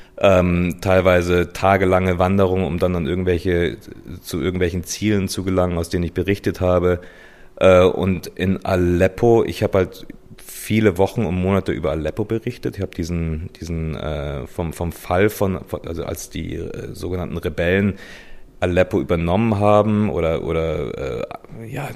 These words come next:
den, einen Teil von Aleppo, äh, erobert, erobern konnten, bis hin zu der Fass-,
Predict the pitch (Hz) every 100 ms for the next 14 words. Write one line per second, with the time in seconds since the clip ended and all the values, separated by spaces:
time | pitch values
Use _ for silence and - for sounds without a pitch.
0 | - - 87 90 82 - 98 117 - 95
1 | 92 87 90 - 90 90 - 85 85 82
2 | 80 - 98 - 101 110 - - - 92
3 | 92 101 95 98 95 - 90 90 - -
4 | - - - 90 - 98 95 - 85 87
5 | - 82 -